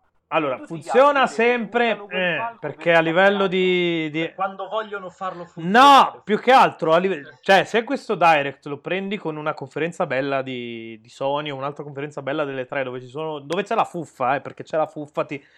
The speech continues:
Speaker 1: ti fanno vedere giochi che usciranno tra cinque anni, però ti gasi un sacco.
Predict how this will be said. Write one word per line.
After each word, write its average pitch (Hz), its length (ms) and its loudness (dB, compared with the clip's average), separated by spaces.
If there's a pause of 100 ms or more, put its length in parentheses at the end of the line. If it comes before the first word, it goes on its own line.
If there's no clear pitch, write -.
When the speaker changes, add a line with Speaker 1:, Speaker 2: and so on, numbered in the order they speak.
(120)
Speaker 1:
ti - 80 -20
fanno 160 200 0
vedere 160 260 0
giochi 165 260 -2
che 151 80 -14
usciranno 151 380 -8
tra 151 100 -10
cinque 143 300 -10
anni, 120 120 -4
però 226 200 -2
ti 170 100 -14
gasi 143 220 -6
un 135 100 -14
sacco. 131 460 -6